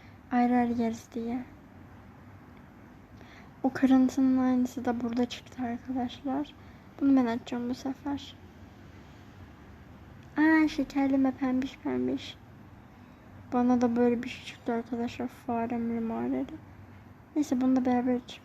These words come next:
ben açayım. Ha, sana o kırıntının yine aynısı. Çöpleri koyulmuyor mu? Neyse.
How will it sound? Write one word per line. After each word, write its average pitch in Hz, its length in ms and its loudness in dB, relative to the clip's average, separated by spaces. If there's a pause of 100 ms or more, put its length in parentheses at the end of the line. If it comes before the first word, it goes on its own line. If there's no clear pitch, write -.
ben 247 180 -4
açayım. 269 580 -4 (1500)
Ha, 294 60 -6 (220)
sana 247 640 -2
o 247 100 -2
kırıntının 247 760 -2
yine 240 160 0
aynısı. 240 680 -4 (840)
Çöpleri 269 600 -4 (480)
koyulmuyor 262 500 4
mu? 233 220 -4
Neyse. 254 400 -4